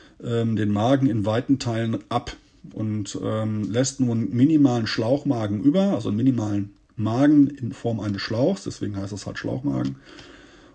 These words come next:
Und je nachdem, da gibt's unterschiedliche, ähm, Angaben im Internet auch zu, bleiben, ja,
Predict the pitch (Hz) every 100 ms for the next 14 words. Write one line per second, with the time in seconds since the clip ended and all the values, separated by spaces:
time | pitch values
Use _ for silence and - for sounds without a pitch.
0 | - 127 117 139 143 107 127 131 160 147
1 | 123 - 147 143 135 139 120 113 127 113
2 | 113 113 127 _ _ _ _ - - 120
3 | 113 107 104 95 - - 131 160 143 131
4 | 123 95 135 135 120 104 123 - 123 120
5 | 120 - - - - 107 107 123 120 117
6 | 113 117 - _ - 104 101